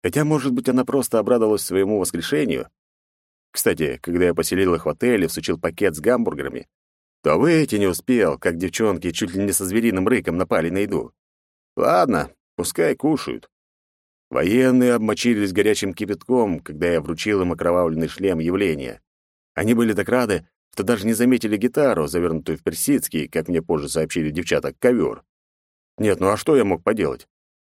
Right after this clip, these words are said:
Вот так просто оставить стратокастера, на котором играл Джимми Хендрикс? Вот уж нет. Да, я плейбой, миллиардер и мизантроп, но в первую очередь коллекционер.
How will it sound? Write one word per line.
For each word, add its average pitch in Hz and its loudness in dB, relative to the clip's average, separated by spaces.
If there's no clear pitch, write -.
Вот - -2
так 175 0
просто 131 0
оставить 123 0
стратокастера, 104 -2
на 101 -2
котором 113 -2
играл 113 -2
Джимми 110 2
Хендрикс? 120 -2
Вот 143 4
уж - -6
нет. 82 -4
Да, 175 4
я 87 2
плейбой, 113 2
миллиардер 98 2
и 90 0
мизантроп, 87 0
но 85 0
в 82 -8
первую 92 2
очередь 107 0
коллекционер. 135 0